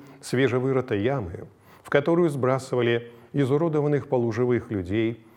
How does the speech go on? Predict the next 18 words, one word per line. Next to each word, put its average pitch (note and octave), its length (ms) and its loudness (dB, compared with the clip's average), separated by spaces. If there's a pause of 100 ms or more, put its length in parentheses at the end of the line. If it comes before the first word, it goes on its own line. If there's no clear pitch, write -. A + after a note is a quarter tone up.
(180)
и C#3+ 180 2
потребовал A#2+ 760 0
крикнуть: G#2+ 560 -8 (280)
«Да A#2 160 4
здравствует C#3+ 800 0
Павелич!». G#2+ 560 -4 (640)
Старик B2 380 0
спокойно B2+ 520 0
молчал. B2 640 -2 (480)
Тогда B2+ 340 2
зверевший D#3+ 520 0
убийца C#3 480 0
схватил A#2+ 520 -2
нож, A2+ 340 -2 (420)
отрезал E3 520 2
ему D#3 240 4
оба B2+ 300 0
уха A#2+ 500 -4